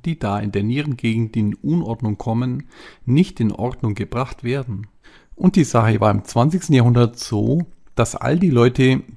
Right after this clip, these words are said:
die wirklich hätten denken sollen durch die Seele, nur mehr durch die Niere gedacht haben. Meine Herren, es wird eine Zeit kommen, wo die Leute klarer sehen werden,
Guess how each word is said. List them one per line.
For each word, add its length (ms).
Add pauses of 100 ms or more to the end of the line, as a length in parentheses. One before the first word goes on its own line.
die 140
wirklich 380
hätten 400
denken 340
sollen 420
durch 220
die 160
Seele, 480 (480)
nur 260
mehr 200
durch 260
die 140
Niere 420
gedacht 600
haben. 380 (1400)
Meine 160
Herren, 460 (120)
es 200
wird 180
eine 280
Zeit 360
kommen, 600
wo 100
die 240
Leute 400
klarer 420
sehen 360
werden, 560